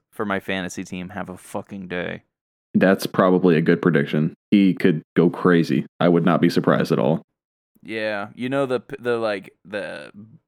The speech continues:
Speaker 1: boomer fucking pick 'em, like, over and under, like, who's gonna have the most points and least points. I have the
Speaker 2: Yeah,
Speaker 1: Colts
Speaker 2: yeah.
Speaker 1: with the most rushing yards next week. Uh,
Speaker 2: That's probably a good idea.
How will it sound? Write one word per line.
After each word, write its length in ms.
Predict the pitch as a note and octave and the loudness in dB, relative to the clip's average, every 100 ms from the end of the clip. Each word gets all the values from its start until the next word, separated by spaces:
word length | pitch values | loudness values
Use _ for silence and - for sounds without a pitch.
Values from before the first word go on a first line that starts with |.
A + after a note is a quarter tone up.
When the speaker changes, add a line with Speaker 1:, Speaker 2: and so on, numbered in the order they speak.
| _ _ | _ _
Speaker 1:
boomer 580 | B2 A#2 A#2 A2 G#2+ G#2 | -10 -6 -6 -6 -6 -8
fucking 400 | - A2 - F#2+ | -10 -12 -10 -16
pick 240 | - A2+ - | -12 -10 -8
'em, 260 | A2 G#2 G#2+ | -8 -8 -12
like, 240 | F#2+ - G2+ | -14 -10 -6
over 360 | G#2+ G#2+ G#2 | -6 -4 -4
and 80 | G2+ | -4
under, 320 | G2+ G2 G2+ | -6 -6 -6
like, 200 | G2 F#2 | -6 -8
who's 260 | G#2 A2 G2+ | -8 -10 -8
gonna 220 | A2 G2+ | -10 -6
have 180 | G#2 F#2 | -8 -8
the 80 | G2 | -10
most 340 | F#2+ G2 - | -8 -10 -14
points 520 | - G#2+ G2+ G#2 - | -12 -10 -8 -12 -16
and 160 | G2+ F#2 | -16 -10
least 260 | G2 G2+ - | -10 -10 -14
points. 540 | F#2+ F#2+ F#2 - _ _ _ _ _ _ - | -14 -14 -16 -20 _ _ _ _ _ _ -4
I 80 | B2 | -2
have 160 | A#2 | -2
the 80 | A2 A2 | -2 2
Speaker 2:
Yeah, 100 | G2+ | 4
Speaker 1:
Colts 140 | E2+ | 4
Speaker 2:
yeah. 80 | D2 | 2
Speaker 1:
with 60 | D#2 | -2
the 40 | G#2+ | -4
most 460 | A#2 A2+ G#2+ - | -2 -2 -2 -4
rushing 380 | G#2+ F#2 G2 F#2 | -8 -8 -10 -12
yards 340 | F#2 F2+ F2+ | -8 -8 -10
next 280 | F#2 F#2 - | -14 -16 -14
week. 320 | F#2 F#2 _ _ _ _ _ _ _ _ _ _ _ _ _ | -16 -16 _ _ _ _ _ _ _ _ _ _ _ _ _
Uh, 340 | F2 E2+ E2 D#2+ | -14 -12 -10 -6
Speaker 2:
That's 160 | F2+ - | -6 0
probably 420 | G2+ F#2 F2 E2+ | 2 4 4 4
a 40 | |
good 140 | F2+ F2 | 4 2
idea. 320 | D#2+ C#2+ | 2 0